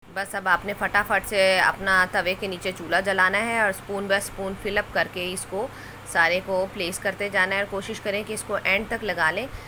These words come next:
ताकि जो है वो last bite तक जो है वो आपको ये, इसका आलू का flavor मिलता जाए। अब देखें, मैंने फटाफट से इसके ऊपर दूसरी रोटी place कर ली है। ये लंबा सा एक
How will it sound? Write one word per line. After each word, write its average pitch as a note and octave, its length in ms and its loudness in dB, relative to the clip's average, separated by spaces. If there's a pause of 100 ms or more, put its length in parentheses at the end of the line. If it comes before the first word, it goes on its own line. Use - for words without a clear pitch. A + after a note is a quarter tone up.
(260)
ताकि F#3 280 -2
जो G3+ 120 -4
है A3 160 0
वो G3+ 120 -2
last F#3 420 4
bite F#3+ 300 0
तक A3 100 -2
जो G#3 180 -6
है F#3 160 -2
वो F3+ 140 -2
आपको F3 640 0
ये, F3+ 320 0
इसका F#3 360 0
आलू F3 480 4
का G3 120 -2
flavor F3+ 420 -4
मिलता F3 400 -2
जाए। D3 260 2
अब D3+ 100 -2
देखें, D#3+ 240 -6
मैंने E3+ 180 -4
फटाफट F3 440 -4
से F3+ 100 -6
इसके F3+ 200 -8
ऊपर F3 140 -6
दूसरी F3 300 -10
रोटी F3+ 240 -8
place G#3 280 -6
कर A3+ 140 -4
ली A3 220 -6
है। A3 320 -2
ये F3 60 -4
लंबा F3 380 0
सा F3+ 280 -2
एक F3 160 -2